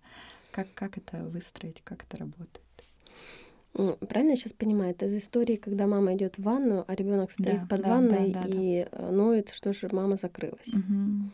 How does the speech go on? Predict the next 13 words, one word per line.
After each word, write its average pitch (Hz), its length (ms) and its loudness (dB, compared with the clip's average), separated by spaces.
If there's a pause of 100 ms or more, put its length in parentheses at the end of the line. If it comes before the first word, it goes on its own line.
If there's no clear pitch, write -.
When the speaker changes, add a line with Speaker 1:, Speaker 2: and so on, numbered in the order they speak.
(420)
Speaker 2:
Или 208 160 4 (140)
если 185 180 -2
она 185 140 0
куда-то 180 300 -2
собирается 180 580 -4
выйти 180 300 -4
погулять, 190 420 -2
он 190 80 0 (100)
Speaker 1:
А 196 100 0
Speaker 2:
сидит. 196 120 4
Speaker 1:
я? 196 180 4 (260)
<laughs> 262 400 2 (640)
Speaker 2:
Вот, 208 300 0